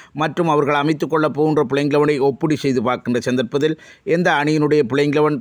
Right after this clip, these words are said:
பலமானதாகவும் ஆதிக்கமிக்கதாகவும் இந்த போட்டியிலே அமைந்து கொள்ளப் போகின்றது என்பது தொடர்பாகவும் நாம் முழுமையாக பார்க்கக்கூடியதாக காணப்படும்.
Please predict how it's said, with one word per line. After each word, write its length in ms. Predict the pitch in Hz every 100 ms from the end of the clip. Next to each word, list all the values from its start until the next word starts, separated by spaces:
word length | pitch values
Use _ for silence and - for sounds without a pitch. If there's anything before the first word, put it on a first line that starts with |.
| 143
பலமானதாகவும் 840 | 143 151 156 147 147 143 151 156 151
ஆதிக்கமிக்கதாகவும் 920 | 135 147 143 143 131 139 139 139 147 127
இந்த 140 | 120
போட்டியிலே 500 | 113 143 135 147 147
அமைந்து 340 | 127 147 151
கொள்ளப் 240 | 139 139 113
போகின்றது 400 | 139 139 143 123
என்பது 300 | 117 101 107
தொடர்பாகவும் 580 | 104 107 120 131 143 - - -
நாம் 260 | 131 139 135
முழுமையாக 540 | 123 139 147 139 131 113
பார்க்கக்கூடியதாக 880 | 123 - 107 123 117 110 123 139 147
காணப்படும். 460 | 123 98 - 85